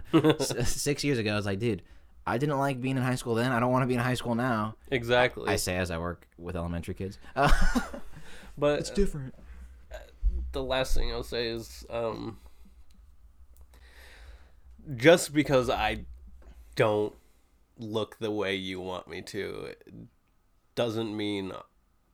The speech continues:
Speaker 2: I'm, like, any different from you,
Speaker 1: Doesn't,
Speaker 2: pretty
Speaker 1: it
Speaker 2: much.
Speaker 1: doesn't make you a worse person.
Speaker 2: Just because my appearance looks different doesn't mean I'm a terrible person.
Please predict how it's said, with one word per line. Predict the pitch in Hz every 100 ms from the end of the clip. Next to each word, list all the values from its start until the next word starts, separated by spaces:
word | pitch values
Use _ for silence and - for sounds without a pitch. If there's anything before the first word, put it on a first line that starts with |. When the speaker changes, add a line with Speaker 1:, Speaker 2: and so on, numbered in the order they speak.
| -
Speaker 2:
I'm, | 101 55 - - _ _ _ _
like, | 95 - - -
any | 113 98 95
different | 95 87 - 71
from | - 87
you, | 67 71 -
Speaker 1:
Doesn't, | -
Speaker 2:
pretty | 107 101
Speaker 1:
it |
Speaker 2:
much. | 52 50 60
Speaker 1:
doesn't | 101 110
make | 98 95
you | 80
a |
worse | 71 82
person. | - 85 82 -
Speaker 2:
Just | 117 110 -
because | 117 117 104
my | 107
appearance | 101 - 107 107 -
looks | 101 -
different | 101 - 95 90
doesn't | 95 92 92
mean | 95 95
I'm | 85 90
a |
terrible | 92 - 98 85 82
person. | - 65 - - -